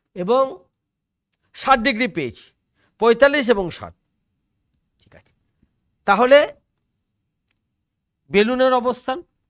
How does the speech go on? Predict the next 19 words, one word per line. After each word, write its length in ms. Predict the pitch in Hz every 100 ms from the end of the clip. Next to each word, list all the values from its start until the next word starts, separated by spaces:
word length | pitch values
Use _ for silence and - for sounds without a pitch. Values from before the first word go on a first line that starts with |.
| _ _ _ _ _ _ _ _ _ _ _ _ -
এটা 140 | 180 247
হচ্ছে, 200 | 240 262 254 - _ _ _ _ 220
এ 80 | 254
হচ্ছে 180 | 269 277 254
বেলুনের 360 | 240 254 262 269 254
অবস্থান, 360 | 254 - 277 330 _ _ _ _ _ _ _ -
একটা 360 | 185 - - 262 254 277 _ _ _ _ _ _ _ _ -
পঁয়তাল্লিশ 460 | 226 226 277 277 214
ডিগ্রি, 160 | 294 302 285
একটা 140 | 240 202
ষাট 160 | 180 143 123
ডিগ্রি, 220 | 98 101 _ _ _
তাহলে 160 | 208 214 220
অবনতি 300 | 254 269 269
কোণ 120 | 269 262 226
কিন্তু 140 | 240 262
আমাদের 200 | 262 269
রাখতেই 340 | 220 - 262 214
হবে। 180 | 143